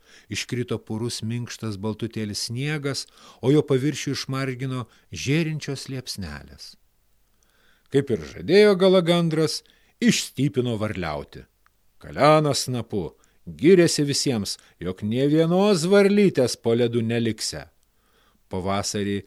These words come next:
atskridėjo broliai rasią tuščias pelkes.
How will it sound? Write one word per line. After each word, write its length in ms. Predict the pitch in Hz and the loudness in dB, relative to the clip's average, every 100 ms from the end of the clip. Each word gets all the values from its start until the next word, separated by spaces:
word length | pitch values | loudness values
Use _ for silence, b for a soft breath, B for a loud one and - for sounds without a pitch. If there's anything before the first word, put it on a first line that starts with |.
| b - | b -10
atskridėjo 680 | 101 - 113 113 104 101 98 | -8 -6 -4 -2 2 2 0
broliai 440 | 107 151 151 127 | 2 2 4 4
rasią 420 | 127 139 - 131 123 b _ 135 | 4 0 0 -2 -4 b _ 2
tuščias 480 | 127 - 127 98 - | 2 0 0 -2 -4
pelkes. 580 | 85 76 73 73 - | -8 -8 -10 -14 -14